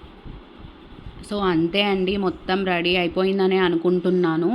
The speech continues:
ఆ, ఇంకా ఏదైనా మిస్ అయితే మన కామెంట్ బాక్స్‌లో కామెంట్ చేయండి.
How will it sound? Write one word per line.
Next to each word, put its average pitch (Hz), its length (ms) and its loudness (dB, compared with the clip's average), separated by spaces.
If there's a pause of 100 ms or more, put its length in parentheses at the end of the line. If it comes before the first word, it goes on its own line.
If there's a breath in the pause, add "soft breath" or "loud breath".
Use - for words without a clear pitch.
(760 loud breath)
ఆ, 170 100 -4 (340)
ఇంకా 202 300 0
ఏదైనా 185 420 2
మిస్ 175 360 0
అయితే 185 300 0 (120)
మన 185 180 0
కామెంట్ 170 400 -2
బాక్స్‌లో 185 400 -2
కామెంట్ 170 440 -2
చేయండి. 165 600 0